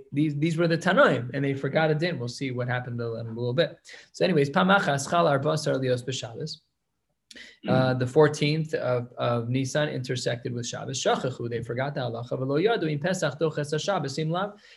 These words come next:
And they didn't know if the Korban Pesach was allowed to be executed, if it could be done on Shabbos or not. They couldn't remember.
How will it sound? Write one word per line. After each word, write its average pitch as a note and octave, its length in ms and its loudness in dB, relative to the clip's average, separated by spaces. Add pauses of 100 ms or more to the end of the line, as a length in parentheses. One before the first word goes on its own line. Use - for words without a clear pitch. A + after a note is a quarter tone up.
(140)
And C#3 120 0
they C3+ 80 2
didn't F#3 320 4
know C#3+ 500 0 (240)
if C3+ 140 0
the C#3 80 0
Korban D#3+ 420 4
Pesach C#3+ 600 0
was C#3 160 2
allowed C#3+ 320 2
to D3 80 0
be C#3+ 320 2
executed, D3 760 0 (220)
if C3 180 0
it C3+ 120 -2
could E3 160 2
be D#3 100 4
done D#3 400 2
on C#3+ 240 -2
Shabbos B2 460 -4
or B2 100 -8
not. A2+ 240 -10
They B2+ 80 -18
couldn't C#3 220 -4
remember. A2+ 360 -10